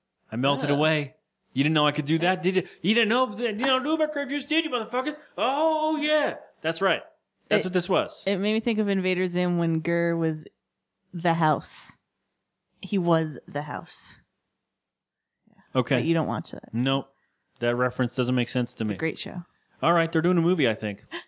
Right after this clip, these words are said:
Speaker 2: <gasps>
Speaker 1: next year.
Speaker 2: Oh my God.
Speaker 1: I think so. So have fun with that. Um,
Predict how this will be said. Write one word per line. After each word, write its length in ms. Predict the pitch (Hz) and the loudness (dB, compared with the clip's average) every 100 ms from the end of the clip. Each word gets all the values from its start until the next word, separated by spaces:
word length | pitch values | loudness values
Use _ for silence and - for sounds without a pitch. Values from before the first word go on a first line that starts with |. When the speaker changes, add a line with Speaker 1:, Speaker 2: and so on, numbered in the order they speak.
| _ | _
Speaker 2:
<gasps> 320 | _ _ - | _ _ -4
Speaker 1:
next 260 | 120 - | -2 -2
year. 140 | 107 98 - - | -4 -6 -8 -2
Speaker 2:
Oh 140 | 359 339 | 0 2
my 60 | |
God. 400 | 277 403 370 339 | 2 0 2 2
Speaker 1:
I 20 | 349 | 2
think 180 | - - | 2 2
so. 280 | - 90 403 _ _ - _ _ _ - | 0 -2 -10 _ _ -20 _ _ _ -8
So 240 | - 110 | -2 0
have 160 | 117 117 | 0 0
fun 140 | 120 | -2
with 100 | 101 | -2
that. 160 | 87 - _ - _ 247 - - 131 | -6 -14 _ -20 _ -20 -18 -8 0
Um, 440 | 131 127 123 113 | 4 4 2 -2